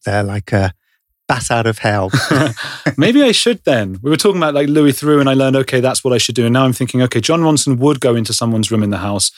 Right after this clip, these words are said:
Speaker 2: Maybe I should do that.
Speaker 1: Yeah. <laughs> So,
Speaker 2: <laughs> Yeah.
Speaker 1: um, so anyway, so she, we think this is one area of her life where we, we think we've got it right, but we're not entirely sure. But we think she joined the Temple of Psychic
Speaker 2: Mm.
Speaker 1: Youth,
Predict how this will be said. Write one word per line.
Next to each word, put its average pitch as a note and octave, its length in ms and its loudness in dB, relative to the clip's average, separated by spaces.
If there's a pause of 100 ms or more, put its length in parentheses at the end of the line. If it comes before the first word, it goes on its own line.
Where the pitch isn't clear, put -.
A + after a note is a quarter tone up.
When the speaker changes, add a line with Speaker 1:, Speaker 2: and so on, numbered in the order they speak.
(200)
Speaker 2:
Maybe B2+ 180 2
I B2 100 2
should A#2 220 -6
do A2+ 180 -4
that. F2+ 280 -12
Speaker 1:
Yeah. G2+ 440 2 (800)
<laughs> - 580 -4 (360)
So, C#3 640 2
Speaker 2:
<laughs> C3 40 4
Yeah. C#3+ 320 2
Speaker 1:
um, D#3 180 0 (420)
so F#3 140 2
anyway, D#3 220 2
so C#3 140 0
she, B2+ 200 -2 (320)
we D3 160 -2
think A#2 520 -4
this D#3+ 180 -2
is D3 120 -4
one C#3 160 2
area B2+ 380 2
of G#2+ 120 -4
her A#2 120 -4
life A2+ 320 -2
where A2+ 160 0
we, A2 320 0
we A#2+ 80 0
think A#2+ 340 -4
we've G#2+ 120 -6
got G#2 140 -2
it G#2+ 40 -4
right, G#2+ 220 -4
but A2 140 -6
we're A2 60 -6
not G#2+ 140 -4
entirely G#2 360 -2
sure. G2+ 180 -2
But - 140 -8
we B2 80 -2
think B2+ 280 0
she - 140 -4
joined G#2+ 280 -2
the G#2+ 60 -4
Temple - 340 -4
of G2+ 60 -4
Psychic - 420 -4
Speaker 2:
Mm. D3+ 120 4
Speaker 1:
Youth, C#3 340 2